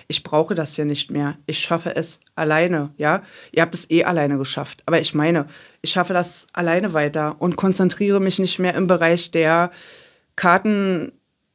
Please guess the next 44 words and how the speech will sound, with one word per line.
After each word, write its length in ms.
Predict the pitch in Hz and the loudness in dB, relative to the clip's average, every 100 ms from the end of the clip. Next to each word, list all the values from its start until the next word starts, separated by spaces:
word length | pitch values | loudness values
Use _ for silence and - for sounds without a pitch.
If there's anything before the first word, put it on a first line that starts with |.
| _ | _
nimmt 260 | 202 214 240 | 2 2 4
mein 180 | 190 180 | 2 2
Verstand 580 | 185 175 - 185 233 | 0 0 2 2 2
ein, 240 | 156 151 151 | 0 2 4
ja? 160 | 170 | 2
Also 200 | - 165 | 2 2
mich 180 | 170 175 | 2 0
freut's 340 | - 180 185 - | 0 2 2 0
immer 280 | 180 165 | -2 0
unheimlich, 680 | - 190 170 180 180 151 - | 2 2 2 2 2 0 0
auch 140 | 170 180 | 0 2
wenn 120 | 185 | 0
ich 100 | 180 | 2
dadurch 260 | 175 180 | 2 2
die 100 | 175 | -2
Abonnenten 440 | - 170 170 180 208 | -2 2 2 2 0
<laughs> 160 | - | 4
immer 140 | 226 190 | 4 4
wieder 140 | 180 | 0
verliere. 640 | - 160 156 170 202 170 170 - - - _ _ _ | -2 -2 -2 -2 -2 -2 -4 -10 -20 -20 _ _ _
Ist 140 | - | -4
es 180 | 196 - | -2 0
das? 380 | 185 233 - - _ _ _ _ _ _ _ | 2 2 0 -12 _ _ _ _ _ _ _
Weil 320 | 185 185 185 - - _ _ _ _ _ _ _ _ - | 6 8 6 2 -16 _ _ _ _ _ _ _ _ -4
da 80 | |
kommen 240 | 214 202 226 | 0 2 4
ja 140 | 208 | 4
welche, 300 | 165 165 - | 4 2 2
ja? 180 | 170 202 - - _ | 0 0 -6 -20 _
Ich 260 | - 190 - | -2 -2 0
stell 200 | - 208 | 2 4
mir 80 | 220 | 4
das 180 | 220 | 4
wie 80 | 220 | 4
mit 160 | 233 208 | 2 2
einem 100 | 190 | -2
Therapeuten 560 | 202 196 196 208 254 | 0 0 2 0 0
vor. 200 | 240 170 | 0 0
Das 160 | 165 165 | 0 2
wär 80 | 180 | 4
ja 60 | |
eine 320 | 180 170 170 175 | 4 2 -2 -2
Schmach, 460 | - 185 196 226 175 | -2 2 4 4 2
wenn 240 | 180 185 | 2 0